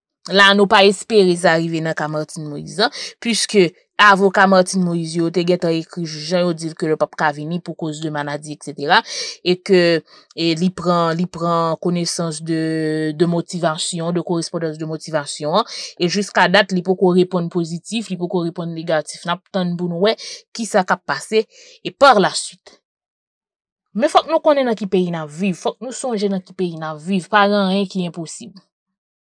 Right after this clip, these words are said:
E di fè ke tout bagay k ap fèt andedan peyi a, l motive pa lapolitik. Jodi a, ou ka leve yon bon maten,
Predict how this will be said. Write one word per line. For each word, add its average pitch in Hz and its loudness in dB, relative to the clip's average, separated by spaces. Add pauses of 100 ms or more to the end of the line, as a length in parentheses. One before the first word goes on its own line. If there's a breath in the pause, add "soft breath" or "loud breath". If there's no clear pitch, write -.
(380)
E 240 4
di 285 -2
fè 311 2
ke 190 4 (360 loud breath)
tout 330 0 (100)
bagay 254 8
k 233 6
ap 214 0
fèt 208 4
andedan 190 6
peyi 180 2
a, 170 0
l 170 -2
motive 196 4
pa 185 2
lapolitik. 170 -2 (380 loud breath)
Jodi 233 2
a, 277 8
ou 277 2
ka 247 8
leve 226 6
yon 202 2
bon 233 4
maten, 185 0